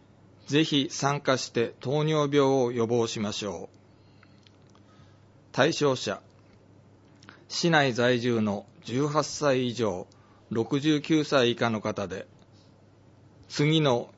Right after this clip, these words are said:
いずれにも該当する方。一、昨年度検診結果でエイチビーエー一シーが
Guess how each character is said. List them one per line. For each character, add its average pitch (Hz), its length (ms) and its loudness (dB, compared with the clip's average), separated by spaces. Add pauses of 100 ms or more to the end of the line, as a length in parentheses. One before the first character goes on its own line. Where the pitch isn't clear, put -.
(160)
い 113 120 0
ず 139 180 2
れ 160 140 4
に 156 100 0
も 156 160 2
該 127 280 2
当 120 200 2
す 113 140 -6
る 104 100 -4
方。 107 380 -8 (1400)
一、 135 460 -2 (580)
昨 - 460 0
年 160 260 2
度 123 120 0
検 143 300 -2
診 135 200 -2
結 123 240 0
果 110 160 -4
で 104 220 -4 (520)
エ 143 120 4
イ 160 100 2
チ 139 160 -6
ビ 139 400 0
ー 131 60 -2
エ 131 100 4
ー 98 200 -2 (400)
一 123 220 -2
シ 165 400 2
ー 127 100 0
が 104 220 -4